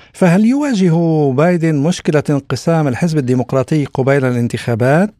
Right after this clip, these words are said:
وهل أثرت مواقفه الأخيرة إزاء ما يحدث في غزة من قتل للمدنيين من قبل القوات الإسرائيلية؟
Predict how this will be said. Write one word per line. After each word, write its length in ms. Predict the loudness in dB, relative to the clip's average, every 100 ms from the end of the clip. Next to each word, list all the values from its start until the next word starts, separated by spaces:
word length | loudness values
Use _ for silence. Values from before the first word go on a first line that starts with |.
| -4
وهل 240 | 0 0 -2
أثرت 680 | -4 -8 -2 0 0 0
مواقفه 680 | 0 0 0 -2 -2 -2 -2
الأخيرة 600 | -2 -4 -2 0 0 -2 -6 -20 -10 -2
إزاء 320 | 0 2 0
ما 140 | 0 2
يحدث 400 | 0 0 -2 -2
في 180 | -2 0
غزة 360 | 0 0 0
من 180 | 0 -2 -6 -10
قتل 260 | -6 -2
للمدنيين 1080 | 0 0 0 0 0 -2 -2 -2 0 0 0
من 200 | -2 -4
قبل 300 | -4 0 0
القوات 400 | 0 0 0 0
الإسرائيلية؟ 800 | -6 -2 -2 0 -2 0 0